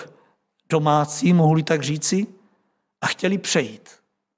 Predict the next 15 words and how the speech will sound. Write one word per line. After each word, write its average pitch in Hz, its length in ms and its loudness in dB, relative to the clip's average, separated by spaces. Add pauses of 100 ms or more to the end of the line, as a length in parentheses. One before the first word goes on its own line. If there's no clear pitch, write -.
(1600)
A - 80 -12
oni 196 240 2
si 247 140 2
zjistili, 233 500 4
že 214 280 2 (1400)
je 165 180 2
můžou 202 500 2
velmi 202 440 2
rychle 180 500 0 (1080)
pochytat 190 580 -2
tím, 180 500 -4 (520)
když 165 360 0
jim 185 440 -4
vystaví 151 480 0
lečku. 143 380 -4